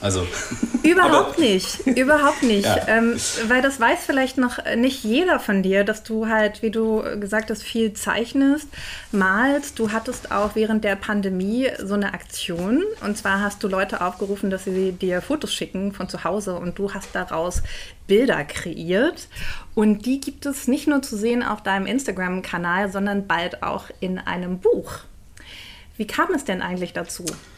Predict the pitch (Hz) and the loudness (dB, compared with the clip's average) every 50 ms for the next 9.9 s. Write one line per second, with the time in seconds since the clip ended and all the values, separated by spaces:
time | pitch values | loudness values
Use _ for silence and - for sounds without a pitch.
0 | - - 180 - - - 196 185 175 185 175 208 - - - - - - - 262 | -12 -12 -12 -10 -10 -8 -6 -4 0 2 4 4 4 4 2 2 2 4 4 4
1 | 277 311 415 - - 165 151 156 160 - - 147 165 160 - 160 147 - - - | 4 2 2 0 -4 -4 -4 -4 -6 -8 -10 -8 -8 -8 -6 -8 -8 -10 -12 -14
2 | - - - - - - - - - - - - - - - - - - - - | -14 -14 -16 -18 -18 -20 -20 -20 -20 -20 -20 -20 -20 -20 -20 -20 -14 -10 -6 0
3 | 123 123 120 123 123 135 151 127 110 107 110 117 117 113 - - 107 104 101 107 | 4 6 6 8 8 6 6 6 4 4 4 4 4 2 0 -2 -6 -6 -4 -4
4 | 101 101 113 113 - - - 113 113 117 117 127 120 123 110 98 98 - 113 110 | 0 2 2 0 2 0 0 2 2 4 4 4 4 4 4 2 2 0 -2 -2
5 | - 104 101 113 104 92 90 98 101 113 117 113 - - 101 - 110 95 95 95 | 0 2 4 4 4 2 2 2 2 4 4 2 2 0 0 0 0 2 2 2
6 | 117 - 117 101 95 90 101 107 113 120 117 - - 127 - 127 120 120 117 98 | 2 2 2 2 2 2 2 2 2 2 2 0 -2 -2 0 0 0 2 0 0
7 | 98 98 95 - - - - - - 95 95 95 87 - - 101 98 92 113 117 | -2 -2 -2 0 0 -2 -2 -4 -6 -8 -8 -8 -6 -4 -4 -4 -2 2 2 2
8 | 117 - - - - - - - - 120 143 - - - - - 127 131 123 127 | 2 2 -2 -10 -14 -20 -20 -6 -2 0 0 0 0 -4 -2 0 2 2 2 2
9 | 160 160 160 147 143 135 139 - - - 123 127 120 123 131 143 147 - | 0 0 0 0 0 0 -2 -2 -2 -2 -2 0 0 0 -2 -2 -4 -4